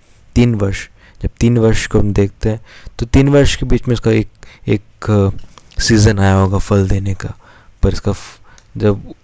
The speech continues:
उसे कोई फल नहीं मिला, तो उसका मालिक उससे कहता है कि इसको,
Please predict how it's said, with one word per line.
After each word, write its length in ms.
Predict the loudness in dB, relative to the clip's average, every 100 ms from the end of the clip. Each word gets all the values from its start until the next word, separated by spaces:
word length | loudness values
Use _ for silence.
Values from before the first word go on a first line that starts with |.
| -2
उसे 360 | 0 2 0 -2 -10 -6
कोई 140 | 0 0
फल 300 | 2 2 2
नहीं 180 | 2 0
मिला, 260 | -2 -4 -6 -12 -16 -8
तो 60 |
उसका 420 | -8 -4 -6 -6 -8 -20 -8
मालिक 280 | -2 0 0
उससे 220 | -2 -8
कहता 380 | -6 -4 -4 -4
है 140 | -6 -8 -20 -12 -2
कि 80 |
इसको, 480 | -2 -2 -2 -2 -2